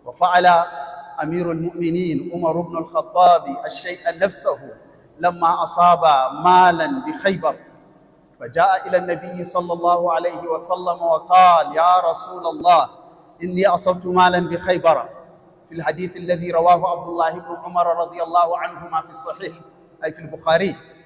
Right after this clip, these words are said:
قال: "أصبت مالا بخيبر وهو أحب أموالي إليّ، فإن شئت وضعتها في يدك يا رسول الله صلى الله عليه وآله وسلم." فقال رسول الله صلى الله عليه وسلم:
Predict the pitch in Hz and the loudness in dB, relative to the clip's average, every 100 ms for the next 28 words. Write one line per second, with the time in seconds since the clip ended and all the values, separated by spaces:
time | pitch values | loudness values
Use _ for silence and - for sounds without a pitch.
0 | _ _ _ _ _ 180 190 196 190 214 | _ _ _ _ _ 4 6 6 4 -2
1 | 214 202 214 208 202 196 - 190 160 165 | -2 4 6 6 2 -2 0 0 0 2
2 | 202 247 233 269 247 262 226 220 202 185 | 4 4 4 2 2 2 4 4 2 2
3 | 165 156 139 127 120 - _ _ _ _ | -6 -8 -10 -12 -16 -20 _ _ _ _
4 | _ _ _ _ _ _ _ _ _ 147 | _ _ _ _ _ _ _ _ _ -12
5 | 151 156 202 220 214 202 202 - - - | -10 -10 -10 -4 2 4 2 -2 -12 -12
6 | - - - - - _ - 151 147 214 | -14 -16 -20 -20 -20 _ -6 -4 0 0
7 | 214 214 180 196 196 190 - - - - | -2 -2 2 4 4 2 0 -8 -12 -12
8 | 185 180 208 170 160 135 - - - _ | -12 -2 -2 -2 -6 -8 -10 -14 -20 _
9 | _ _ _ _ _ 220 214 180 - 170 | _ _ _ _ _ 2 2 0 -4 -4
10 | 160 160 156 156 151 156 151 151 147 143 | -2 0 -2 -4 -8 -8 -8 -4 -4 -2
11 | 143 139 139 143 139 135 127 123 139 139 | -4 -6 -10 -10 -12 -12 -16 -18 -18 -16
12 | 143 165 196 185 165 156 170 160 160 160 | -18 -4 -2 -2 -4 -8 -14 -12 -8 -8
13 | 151 - 151 147 147 151 147 143 147 143 | -10 -16 -16 -14 -10 -10 -8 -10 -12 -16
14 | 139 143 180 185 143 - | -18 -12 -10 -8 -10 -14